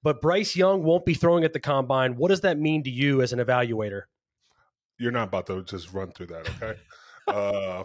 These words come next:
Speaker 2: first of all, I wasn't injured. I mean, I was injured, but I didn't fake an injury. But I don't think the Combine matters at all. We'll talk about that later. Let's talk about, you know, uh, this quarterback that has a chance to go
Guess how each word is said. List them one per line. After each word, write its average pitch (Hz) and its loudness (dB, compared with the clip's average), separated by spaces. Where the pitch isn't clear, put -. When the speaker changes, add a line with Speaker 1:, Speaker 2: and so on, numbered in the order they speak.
Speaker 2:
first 147 0
of 127 -6
all, 117 2
I 117 2
wasn't 117 0
injured. 107 -6
I 135 -2
mean, 160 0
I 139 2
was 147 2
injured, 101 -4
but 123 2
I 117 0
didn't 127 0
fake 120 0
an 113 -2
injury. 101 -4
But 107 -2
I 117 -2
don't 113 -4
think 104 -8
the 104 -14
Combine 98 -6
matters 104 -6
at 107 -6
all. 101 -4
We'll 113 -8
talk 107 -4
about 98 -6
that 90 -8
later. 135 0
Let's 131 0
talk 160 2
about, 135 2
you 131 -12
know, 107 -12
uh, 104 -4
this 120 -2
quarterback 110 0
that 113 2
has 151 0
a 139 4
chance 123 -2
to 120 -2
go 107 -2